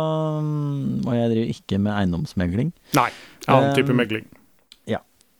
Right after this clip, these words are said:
Speaker 1: Men det som jeg syns, jeg syns jo det er litt treffende, da,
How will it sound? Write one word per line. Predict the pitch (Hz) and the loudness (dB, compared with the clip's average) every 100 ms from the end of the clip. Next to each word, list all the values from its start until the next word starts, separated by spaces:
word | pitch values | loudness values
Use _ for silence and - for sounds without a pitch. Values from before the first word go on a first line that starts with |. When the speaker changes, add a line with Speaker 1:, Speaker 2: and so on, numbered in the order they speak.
| _ - | _ -2
Speaker 1:
Men | 147 | 0
det | 151 143 | 0 0
som | 160 | 0
jeg | 156 | 0
syns, | - - 110 107 | -2 -2 -2 0
jeg | 113 127 196 220 | 2 4 4 2
syns | - 123 104 | 0 -2 2
jo | 127 123 | 0 2
det | 120 | 0
er | 95 | 0
litt | 101 107 | 0 0
treffende, | 127 - 107 120 | -2 0 0 2
da, | 113 | 2